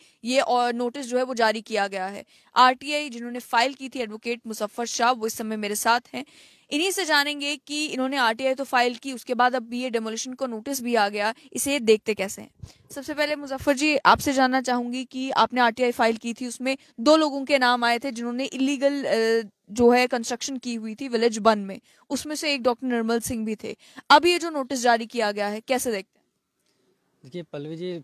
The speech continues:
Speaker 2: इससे पहले भी हमने पहला इंटरव्यू आपके साथ ही हुआ था इस बात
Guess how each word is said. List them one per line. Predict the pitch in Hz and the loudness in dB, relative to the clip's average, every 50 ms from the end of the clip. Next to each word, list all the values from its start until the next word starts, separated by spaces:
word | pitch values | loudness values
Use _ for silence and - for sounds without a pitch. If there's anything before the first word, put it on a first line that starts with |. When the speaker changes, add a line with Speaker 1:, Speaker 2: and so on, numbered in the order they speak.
| - _ | -14 _
Speaker 2:
इससे | 160 - - - 170 156 | -20 -20 -14 -12 -12 -14
पहले | 147 - _ - 143 139 143 160 160 | -14 -14 _ -10 -8 -6 -6 -8 -8
भी | 160 160 | -8 -10
हमने | 160 160 160 | -10 -10 -12
पहला | 147 - 135 139 156 156 | -12 -12 -8 -6 -6 -6
इंटरव्यू | 151 151 135 160 156 147 | -6 -8 -10 -8 -8 -8
आपके | 135 - _ 147 131 | -8 -8 _ -14 -14
साथ | 143 139 135 | -14 -14 -12
ही | 151 147 | -12 -12
हुआ | 135 131 131 135 | -12 -12 -12 -12
था | - 139 | -12 -14
इस | 135 123 117 | -16 -16 -16
बात | 117 123 123 | -16 -16 -16